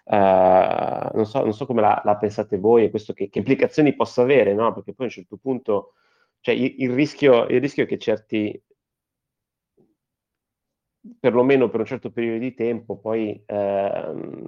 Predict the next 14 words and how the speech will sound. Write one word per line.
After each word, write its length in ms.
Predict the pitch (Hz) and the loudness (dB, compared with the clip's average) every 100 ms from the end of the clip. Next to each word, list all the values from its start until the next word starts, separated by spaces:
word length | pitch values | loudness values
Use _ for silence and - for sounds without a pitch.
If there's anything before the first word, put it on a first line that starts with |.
| - - - - - | -16 -16 -16 -18 -20
si, 340 | _ 110 107 | _ -8 -8
si 800 | 104 - 104 101 101 101 104 - - | -10 -10 -6 -4 -2 -4 -6 -8 -8
in 160 | 101 | -6
qualche 360 | 98 107 104 110 | 0 0 2 2
modo 720 | 107 113 110 113 110 - - _ _ _ _ | 4 4 6 6 6 2 -14 _ _ _ _
consolidino 1400 | - 120 113 - - 135 139 131 135 131 131 131 135 127 | -2 0 0 0 2 4 4 2 2 2 4 4 4 2
delle 220 | 107 107 | 0 -2
scelte 440 | 104 117 107 117 | -4 -6 -4 -8
tecnologiche 1600 | 113 107 110 107 110 107 104 - 110 104 104 101 98 98 92 _ _ _ _ _ _ - - _ - - _ _ | -10 -10 -6 -4 -4 -6 -10 -12 -6 -4 -2 -2 -2 -4 -6 _ _ _ _ _ _ -20 -20 _ -20 -20 _ _
subottimali 880 | - 117 117 117 120 104 92 98 | -4 0 0 0 -2 0 0 0
per 140 | 92 98 | -4 -8
il 80 | 92 | -8
semplice 420 | 107 104 101 101 | -8 -8 -8 -6
fatto 800 | - 95 - - 101 101 101 | -2 -2 -2 -2 -2 -2 -6